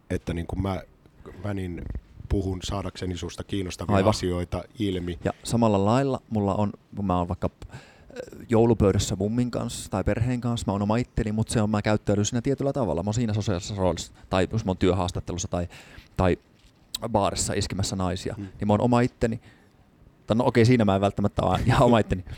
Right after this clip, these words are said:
Speaker 2: <laughs> Mut mulla on sosiaalinen rooli päällä.
Speaker 1: Sä
Speaker 2: Ja,
Speaker 1: yrität,
Speaker 2: niin.
Speaker 1: yrität olla ainakin oma itteni.
Speaker 2: Ja samalla
Speaker 1: Tai en
Speaker 2: tavalla,
Speaker 1: tiedä. <laughs>
Speaker 2: jos ajattelee, että, niin kun, koomikko on lavalla sosiaalisessa roolissa, niin moni tämmönen, niin kun,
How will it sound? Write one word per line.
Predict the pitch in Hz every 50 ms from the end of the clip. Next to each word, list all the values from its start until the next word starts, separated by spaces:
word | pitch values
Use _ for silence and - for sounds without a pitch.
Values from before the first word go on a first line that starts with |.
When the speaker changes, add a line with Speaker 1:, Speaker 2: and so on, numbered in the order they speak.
| - -
Speaker 2:
<laughs> | - 87 78 80 - - - - - _ -
Mut | 156 160
mulla | 170 214 202
on | 180
sosiaalinen | 202 208 202 196 175 175 170
rooli | 180 185 156 117 -
päällä. | - 92 90 95 - - - - - -
Speaker 1:
Sä | - 110
Speaker 2:
Ja, | 131
Speaker 1:
yrität, | 214 - - - - - 107 -
Speaker 2:
niin. | - 123 135
Speaker 1:
yrität | 151 156 135 107 87 - - 85
olla | 80 80 80 82
ainakin | 85 85 85 - 95 92 -
oma | 101 90 90
itteni. | 87 90 - - - -
Speaker 2:
Ja | 120 - - -
samalla | - 160 180 214 233 190
Speaker 1:
Tai | 131 107
en |
Speaker 2:
tavalla, | 95 190 196 175 143 120 - - - -
Speaker 1:
tiedä. | 139 131 120 -
<laughs> |
Speaker 2:
jos | 120 139 131 - -
ajattelee, | 139 156 180 170 147 - _ - - 98 107 110 117 117
että, | 127 - - 117
niin | 120 123 123 117
kun, | - 123 127
koomikko | - 175 185 190 175 123 104 101 - _ _ - 90 101
on | 113 123 131
lavalla | 143 160 147 117 98 92 92 98
sosiaalisessa | - 123 117 - 117 90 92 - 120
roolissa, | 104 104 107 95 78 78 - - - 127 - - - - - - - - _ _ _ _ _ _ -
niin | - 110 120
moni | 131 135 127 113
tämmönen, | 123 120 123 120 120 117 120
niin | 123 117
kun, | 117 127 123